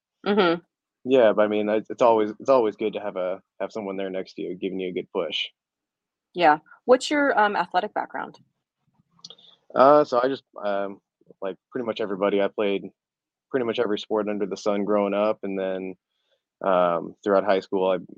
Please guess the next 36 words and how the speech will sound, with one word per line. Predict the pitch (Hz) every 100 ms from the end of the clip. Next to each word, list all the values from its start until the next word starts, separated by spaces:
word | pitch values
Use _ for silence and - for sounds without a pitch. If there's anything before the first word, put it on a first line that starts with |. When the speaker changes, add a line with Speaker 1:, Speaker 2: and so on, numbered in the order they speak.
| _ _ -
Speaker 2:
ran | 104 98 95
track | - 110 107
and | 104
cross | 107 -
country, | 107 101 101 101 98 101 _ _
wrestled, | 101 101 101 98
and | 87
played | 90 92
football. | - - 98 101 110 _
And | 92
then | 92 92 95 _ _ - - _
that | 90 87
was | 87 - _ _ _ _ _ _ _ _
pretty | 151 151
much | 139 -
the | 131
end | 131
of |
my | 123 120
athletic | 117 127 120 -
career | 117 123 131
until, | 117 107 104 95 95 98 _ _ _
uh, | 95 92 92 95 _
started | - 101
CrossFit, | - 110 110 107 110 - _ 113
like, | 101 98 95 _ _
I | _
think | 110
it |
was | 107 98
my | 98
sophomore | 98 117 113 123
year | 117 120
of | -
college. | 127 156 160 - - _ _ _ _ _
So. | - -